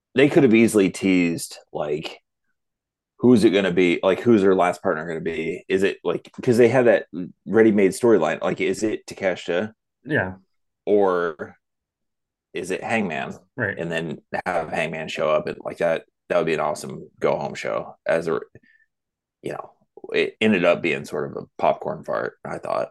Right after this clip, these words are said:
Speaker 1: But
Speaker 2: Right. And I, like, I think, I, I do think that'll be the match of the night, though, I think. But, like, it's, I mean, it's one of those things, man. It's kinda like when they did the second Stadium Stampede. You,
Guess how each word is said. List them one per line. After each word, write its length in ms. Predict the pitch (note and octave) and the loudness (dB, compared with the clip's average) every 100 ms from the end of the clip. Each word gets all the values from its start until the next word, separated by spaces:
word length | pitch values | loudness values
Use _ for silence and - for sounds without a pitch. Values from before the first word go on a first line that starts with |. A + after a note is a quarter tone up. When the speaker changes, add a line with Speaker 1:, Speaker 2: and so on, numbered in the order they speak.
| - | -10
Speaker 1:
But 160 | - | -6
Speaker 2:
Right. 300 | G3 D3+ G#2+ - | 2 4 2 -2
And 160 | - C#3+ | -2 0
I, 80 | C3+ | 2
like, 140 | B2+ | 2
I 100 | C#3+ | 0
think, 140 | D3+ C3+ | 0 -2
I, 180 | B2 | -2
I 20 | C3 | 0
do 140 | D#3 | 0
think 160 | D3+ C3+ | 0 -2
that'll 140 | C3 | -2
be 60 | B2+ | 0
the 60 | A#2+ | 0
match 240 | A2+ A2 | 0 -2
of 80 | G#2+ | -4
the 40 | |
night, 200 | G#2+ G2+ G2 | -4 -6 -6
though, 460 | G2 F#2+ F#2+ - - | -6 -4 -6 -12 -8
I 120 | G2+ | -8
think. 420 | - F#2+ E2 D#2 _ _ _ _ _ _ _ _ - | -6 -10 -10 -14 _ _ _ _ _ _ _ _ -2
But, 200 | B2 A#2+ | 0 2
like, 120 | A#2 | 0
it's, 160 | A#2 - | -4 -8
I 20 | |
mean, 320 | C#3 G2 F#2 _ _ _ _ _ _ _ _ _ _ _ _ _ _ _ _ | -8 -6 -10 _ _ _ _ _ _ _ _ _ _ _ _ _ _ _ _
it's 80 | |
one 140 | G#3+ A2+ | 0 0
of 20 | |
those 120 | F#2+ | 0
things, 260 | C3 B2 F#2+ | 2 2 2
man. 440 | F2+ F2+ E2 E2 _ _ _ - | -2 -2 -4 -14 _ _ _ -16
It's 80 | B2+ | -4
kinda 140 | D#3 C#3 | 0 2
like 80 | |
when 100 | A#2+ | 2
they 60 | A2+ | 2
did 140 | A2 | 0
the 60 | G2+ | -4
second 340 | - A2 G#2+ F#2+ | -4 -4 -4 -8
Stadium 380 | - G2 F2+ | -6 -6 -6
Stampede. 580 | F2 F2 E2 A2 F#2+ E2 - - _ _ _ _ _ _ _ _ _ _ _ _ _ _ _ _ | -8 -10 -8 -8 -8 -10 -14 -20 _ _ _ _ _ _ _ _ _ _ _ _ _ _ _ _
You, 180 | C3 | -8